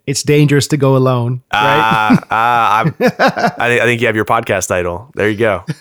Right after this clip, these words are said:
Speaker 1: <laughs> Um, where can people follow you?
Speaker 2: Megacat Studios is the best place to go to learn more about Megacat. Uh, if you're interested in the marketing stuff,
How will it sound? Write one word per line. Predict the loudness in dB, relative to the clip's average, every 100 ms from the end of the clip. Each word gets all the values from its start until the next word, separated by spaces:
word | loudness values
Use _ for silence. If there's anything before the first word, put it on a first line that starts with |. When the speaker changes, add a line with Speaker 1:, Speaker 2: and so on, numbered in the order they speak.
| -6 -8 _ -2
Speaker 1:
<laughs> | 0 2 0 -2 -8 -8 -8 -8 -10 -4
Um, | 0 0 2
where | 2 4 4
can | 0 0 2 0
people | 0 0 0
follow | 2 2 4 2
you? | 2 4 4 2
Speaker 2:
Megacat | 2 0 0 -2
Studios | 0 2 4 2 0
is | -6
the | -4
best | -6 -4
place | -4 -4
to | -4
go | -4
to | -4
learn | -6 -6
more | -6
about | -6 -4
Megacat. | -6 -6 -6 -4 -6 -10 -20 _ _ -6
Uh, | -4 -4
if | -6
you're | -6
interested | -4 -2 -2
in |
the | 0
marketing | -2 -2 -4 -4
stuff, | -2 0 -2 -4